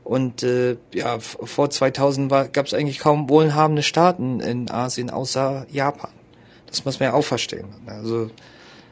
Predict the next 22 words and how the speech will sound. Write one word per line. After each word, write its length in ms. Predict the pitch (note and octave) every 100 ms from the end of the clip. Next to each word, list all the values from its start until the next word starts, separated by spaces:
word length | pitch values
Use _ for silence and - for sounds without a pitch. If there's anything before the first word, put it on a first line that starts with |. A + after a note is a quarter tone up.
| - _ _ - -
äh, 960 | B2+ B2+ A#2+ B2 A#2+ A#2 A#2 A2+ A2 G2+ A#2
Amiga-Sachen 640 | D3 D#3+ C#3+ C#3+ D3 D3+
oder 160 | B2+ A#2+
Atari 420 | - C#3+ C#3+ D3+
<laughs> 80 | D3
E 200 | D3+ C#3+
C 220 | - D3+
vierundsechzig, 680 | - C#3+ B2+ A#2+ - - A#2
das 160 | A2
ist 320 | A2 - - - - - -
für 120 | - D3
die 80 |
Leute 260 | C3+ C#3+ C3+
damals 400 | C3+ C3+ A#2+ -
unvorstellbar 840 | - E3 C3 B2 A2+ - B2 A#2 A2+
gewesen. 400 | A#2 A#2 A2 A#2+
Die 80 |
waren 120 | B2 A#2+
eher 140 | B2+
damit 240 | B2+ B2+
beschäftigt, 480 | A#2+ B2 C3+ - B2
überhaupt 500 | A2 A#2+ B2+ B2 -